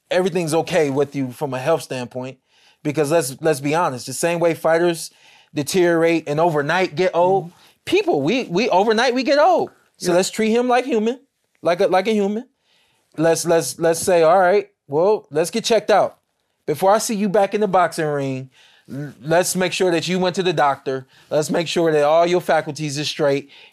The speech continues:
Speaker 1: and you ain't just not able to handle it."
Speaker 2: And, you know, boxing needs to do kinda what the N F L does in the N B A. They'll say, like, "Yeah, that foul that he got, that foul he called was not a foul."
Speaker 1: Mm-hmm.
Speaker 2: Maybe the, the Nevada Commission needs to address
Speaker 1: Mm-hmm.
Speaker 2: and sit down and just talk to Tony about it.
Speaker 1: Mm-hmm. Mm-hmm.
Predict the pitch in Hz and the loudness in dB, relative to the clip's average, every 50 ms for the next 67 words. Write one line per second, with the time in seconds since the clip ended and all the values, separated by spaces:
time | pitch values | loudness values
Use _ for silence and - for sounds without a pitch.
0 | - - 143 143 139 139 139 156 165 160 156 156 143 131 143 156 151 135 - - | -12 -10 -8 -6 -6 -4 -2 -2 0 0 0 -2 -2 -2 -2 -2 -2 -2 -4 -6
1 | - - _ _ _ _ _ _ _ _ _ _ _ _ _ _ _ - - 180 | -8 -12 _ _ _ _ _ _ _ _ _ _ _ _ _ _ _ -10 -4 -2
2 | 180 180 175 147 170 175 156 170 160 143 135 160 196 180 175 143 131 117 107 90 | -2 0 0 0 0 0 0 -2 -4 -4 -4 -6 -6 -6 -4 -6 -8 -10 -12 -16
3 | _ _ _ _ _ _ - _ - _ _ _ _ _ - - 147 143 147 143 | _ _ _ _ _ _ -20 _ -20 _ _ _ _ _ -16 -12 -10 -8 -8 -4
4 | 147 143 143 135 127 127 147 151 156 - - 147 143 139 131 - - 123 123 135 | -4 -4 -4 -4 -2 -2 -2 -2 -2 -4 -8 -10 -10 -10 -10 -12 -14 -12 -10 -10
5 | 135 120 - - 127 127 127 123 - 127 123 120 117 - - 135 143 135 110 104 | -10 -10 -8 -8 -8 -8 -8 -10 -10 -8 -10 -10 -10 -8 -8 -6 -6 -6 -8 -10
6 | 113 110 104 101 104 - - - - 117 117 117 107 - _ 123 127 120 113 120 | -10 -10 -10 -12 -14 -16 -18 -18 -18 -16 -16 -16 -16 -18 _ -16 -16 -14 -12 -10
7 | 135 123 110 101 95 113 123 135 135 123 - - 127 120 120 117 117 110 _ _ | -10 -12 -12 -14 -14 -10 -8 -8 -8 -8 -8 -8 -8 -8 -6 -8 -8 -10 _ _
8 | _ _ _ _ - 131 143 143 143 143 139 135 - 156 143 135 135 131 131 131 | _ _ _ _ -6 -2 0 0 0 0 0 -2 0 0 0 0 0 0 -2 -4
9 | 135 127 131 131 127 123 120 - _ _ _ _ _ _ - 135 139 131 - - | -4 -4 -2 -2 -2 -2 -4 -8 _ _ _ _ _ _ -6 -4 -4 -4 -2 -2
10 | 160 143 131 131 139 135 - - 135 127 127 123 117 117 104 123 127 127 127 127 | 0 0 0 0 -2 -6 -4 -4 -2 -2 -2 -4 -6 -10 -8 -6 -4 -4 -2 -4
11 | 120 - 127 120 - 131 117 113 110 107 107 110 117 120 117 117 117 117 127 123 | -4 -6 -10 -8 -6 -4 -4 -4 -4 -6 -8 -8 -8 -10 -10 -12 -12 -12 -12 -12
12 | 135 165 180 127 135 135 135 131 131 127 120 117 123 123 117 117 120 117 113 110 | -12 -10 -8 -6 -4 -4 -4 -4 -6 -6 -6 -4 -4 -4 -4 -4 -6 -10 -4 -2
13 | 139 143 139 143 135 - 139 139 139 135 - 135 131 131 127 113 120 123 123 113 | -2 -2 -2 -2 -6 -8 -10 -10 -10 -10 -10 -12 -12 -12 -10 -10 -10 -10 -10 -8
14 | 110 127 127 127 120 131 131 127 - 160 147 147 156 156 165 170 165 175 180 - | -6 -6 -6 -6 -8 -10 -12 -12 -12 -10 -8 -8 -8 -8 -8 -8 -10 -12 -8 -6
15 | 202 202 202 208 220 214 247 262 202 156 123 117 104 95 - - _ - 123 117 | -6 -6 -6 -8 -8 -8 -6 -6 -6 -8 -6 -8 -8 -10 -12 -18 _ -18 -16 -14
16 | 110 110 110 117 117 120 131 | -14 -14 -14 -14 -14 -14 -16